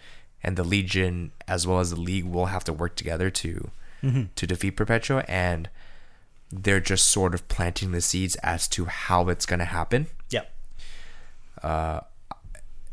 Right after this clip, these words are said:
Speaker 1: I mean, there's a lot of things that they can do, right?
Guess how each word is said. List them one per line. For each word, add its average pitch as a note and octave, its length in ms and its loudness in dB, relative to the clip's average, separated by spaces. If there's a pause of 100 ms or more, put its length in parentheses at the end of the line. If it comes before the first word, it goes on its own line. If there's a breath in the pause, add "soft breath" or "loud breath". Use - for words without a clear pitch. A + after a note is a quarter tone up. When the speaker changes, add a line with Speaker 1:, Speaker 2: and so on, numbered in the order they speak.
(240)
Speaker 1:
I - 380 2
mean, C#3+ 160 8
there's C3+ 140 8
a C3 60 8
lot C#3+ 200 10
of - 40 0
things F#2+ 200 4
that F2 120 4
they F2+ 80 0
can F2+ 200 0
do, A2+ 180 4
right? E2 260 -2